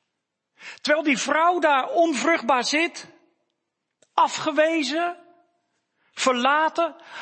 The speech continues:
als een weduwe. En hier komt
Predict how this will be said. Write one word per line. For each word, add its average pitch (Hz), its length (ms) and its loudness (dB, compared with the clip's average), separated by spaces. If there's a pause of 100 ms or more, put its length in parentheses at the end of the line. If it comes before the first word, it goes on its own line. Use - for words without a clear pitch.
(180)
als 294 200 2
een 240 160 0
weduwe. 330 680 0 (3500)
En - 140 -18
hier 247 220 -6
komt 247 240 -6